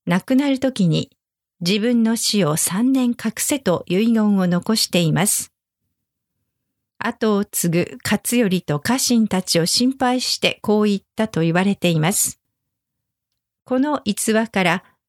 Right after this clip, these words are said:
黒澤明監督が映画影武者を作っています。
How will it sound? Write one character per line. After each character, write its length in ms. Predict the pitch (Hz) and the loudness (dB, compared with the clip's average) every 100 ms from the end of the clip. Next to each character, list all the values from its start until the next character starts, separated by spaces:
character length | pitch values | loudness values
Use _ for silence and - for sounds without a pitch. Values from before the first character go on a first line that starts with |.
| _ | _
黒 240 | - 190 226 | -2 0 0
澤 380 | - 220 214 | 0 0 0
明 280 | 214 202 175 - | 0 0 0 0
監 200 | 185 185 | 0 0
督 340 | 180 175 170 | 0 -2 0
が 240 | 151 139 - _ _ - | 0 -2 -4 _ _ -2
映 240 | 214 190 | 0 2
画 260 | 160 - - | 0 -2 -4
影 320 | - 185 233 | -4 0 2
武 120 | 262 | 0
者 240 | 262 240 226 | 0 0 -2
を 20 | |
作 280 | 220 - 208 | -2 -2 -4
っ 20 | |
て 180 | - 160 | -2 -2
い 140 | 151 | 0
ま 100 | 151 | 0
す。 240 | - - | 0 -2